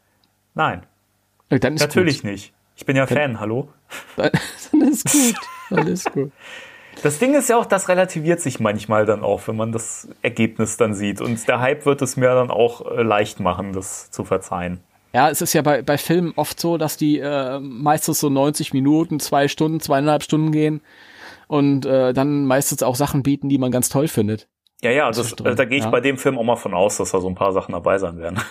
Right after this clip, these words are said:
Speaker 1: <laughs>
Speaker 2: Ja. Okay,
Speaker 1: Nee,
Speaker 2: dann
Speaker 1: gut.
Speaker 2: verabschieden wir uns vor, von euch, äh, und wir hören uns alle im nächsten Jahr wieder.
Speaker 1: Ja, das,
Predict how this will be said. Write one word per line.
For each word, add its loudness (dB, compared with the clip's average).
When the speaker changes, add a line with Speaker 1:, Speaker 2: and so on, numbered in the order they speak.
Speaker 1:
<laughs> -16
Speaker 2:
Ja. -10
Okay, 2
Speaker 1:
Nee, -2
Speaker 2:
dann 4
Speaker 1:
gut. 2
Speaker 2:
verabschieden 0
wir 2
uns -4
vor, 2
von 0
euch, 0
äh, -8
und 0
wir 2
hören 2
uns -2
alle 2
im -4
nächsten -2
Jahr 2
wieder. 2
Speaker 1:
Ja, 2
das, -10